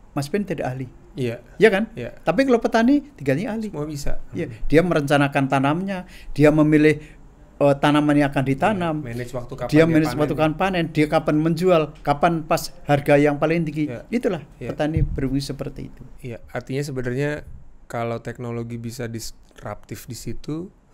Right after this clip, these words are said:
Speaker 2: eh, lebih efisiensi kan? Eh,
Speaker 1: Iya.
Speaker 2: ef-, efisiensi dan lebih efektif juga, dan juga lebih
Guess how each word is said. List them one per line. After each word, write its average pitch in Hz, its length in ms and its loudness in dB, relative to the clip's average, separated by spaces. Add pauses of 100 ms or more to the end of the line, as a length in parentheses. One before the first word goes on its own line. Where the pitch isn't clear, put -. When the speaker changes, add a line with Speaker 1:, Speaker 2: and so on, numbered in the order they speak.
(340)
Speaker 2:
eh, 117 800 -8
lebih 127 240 -4
efisiensi 139 460 -8
kan? 113 240 -12
Eh, - 120 -12
Speaker 1:
Iya. 120 60 -4 (100)
Speaker 2:
ef-, - 120 -12
efisiensi 139 540 -4
dan 151 160 -2
lebih 131 200 -4
efektif 127 420 -8
juga, 151 260 -10 (300)
dan 123 260 0
juga 120 200 -2
lebih 127 240 -4